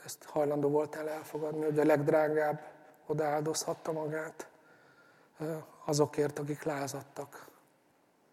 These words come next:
akik ezt nem érdemelték. És Szentlélek, köszönjük, hogy te öröktől fogva elszántad magad arra, hogy támogatod ezt. Csodálunk téged, Istenünk, azért, ahogy, aki te vagy, és ahogy te viszonyulsz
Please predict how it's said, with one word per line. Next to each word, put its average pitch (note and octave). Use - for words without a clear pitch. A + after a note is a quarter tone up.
akik D3
ezt D#3
nem C#3
érdemelték. C#3+
És -
Szentlélek, D#3+
köszönjük, D#3
hogy D#3+
te D#3
öröktől D#3
fogva D3
elszántad D3+
magad C#3+
arra, C#3
hogy C#3
támogatod C#3
ezt. -
Csodálunk D#3
téged, C#3+
Istenünk, D3
azért, D3
ahogy, D3
aki D#3+
te D3
vagy, E3
és D#3
ahogy D3
te C#3+
viszonyulsz C#3